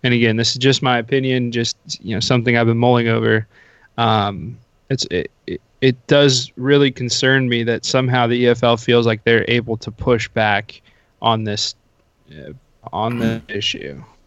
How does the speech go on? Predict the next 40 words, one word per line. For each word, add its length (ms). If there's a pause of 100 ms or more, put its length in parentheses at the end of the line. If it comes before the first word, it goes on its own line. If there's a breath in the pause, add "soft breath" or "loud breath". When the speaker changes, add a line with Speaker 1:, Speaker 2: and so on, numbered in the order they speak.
(280)
Speaker 2:
But 100
there 80
could 140
be 100
a 40
grey 200
area 220
here, 200
right? 260
So 260 (480 soft breath)
it's 200
not 160
as 100
binary 520
as 320 (540)
we 100
had 180
the 100
permission 640
and 100
we 60
didn't 100
have 80
the 60
permission. 420 (680 soft breath)
The 140
E 40
F 120
L 140
could 300
have 140
said, 380 (600)
"Yes, 300
you 60
can 160
sell 200
your 180
club 360 (200)
to 100
this 340